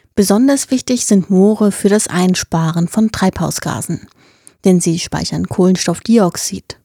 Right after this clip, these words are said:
Die wenigen intakten Moore, die es weltweit gibt,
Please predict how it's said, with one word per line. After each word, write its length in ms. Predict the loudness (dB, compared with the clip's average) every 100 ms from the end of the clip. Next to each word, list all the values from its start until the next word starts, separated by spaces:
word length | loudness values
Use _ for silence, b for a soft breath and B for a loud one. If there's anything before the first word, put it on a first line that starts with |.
| _ _ _ _ _
Die 160 | 0 4
wenigen 440 | 6 6 6 6
intakten 600 | 4 0 -2 -4 -2 0
Moore, 460 | 2 4 2 2 2
die 160 | 0 -2
es 180 | -2 -2
weltweit 540 | -2 0 0 -2 0
gibt, 360 | -2 -2 -6